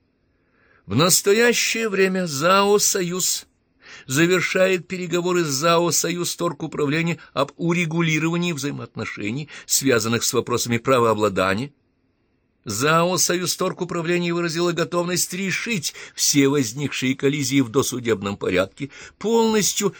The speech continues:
компенсировав зао "Союз" ущерб, причиненный вольно или невольно, с момента вступления в силу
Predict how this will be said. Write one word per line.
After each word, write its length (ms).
компенсировав 1080
зао 440
"Союз" 480
ущерб, 800
причиненный 720
вольно 440
или 200
невольно, 580
с 140
момента 420
вступления 600
в 60
силу 360